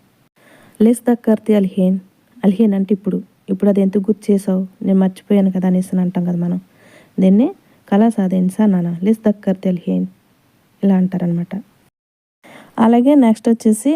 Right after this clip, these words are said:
"నేను అన్నీ మర్చిపోయాను", "నేను అన్నీ మర్చిపోయాను". దీన్ని అరబీలో "అనా ఇన్సాన్ కుల్లు", "అనా ఇన్సాన్ కుల్లు". దీన్ని మరో విధంగా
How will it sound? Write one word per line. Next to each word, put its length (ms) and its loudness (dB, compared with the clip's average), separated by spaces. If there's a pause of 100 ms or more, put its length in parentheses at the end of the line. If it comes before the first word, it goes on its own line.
"నేను 240 4
అన్నీ 360 4
మర్చిపోయాను", 680 0 (240)
"నేను 280 4 (240)
అన్నీ 280 4
మర్చిపోయాను". 640 0 (160)
దీన్ని 200 4
అరబీలో 420 -2 (600)
"అనా 200 2 (120)
ఇన్సాన్ 500 2
కుల్లు", 340 -2 (1500)
"అనా 260 4 (160)
ఇన్సాన్ 460 2
కుల్లు". 340 0 (560)
దీన్ని 200 4
మరో 200 2
విధంగా 420 2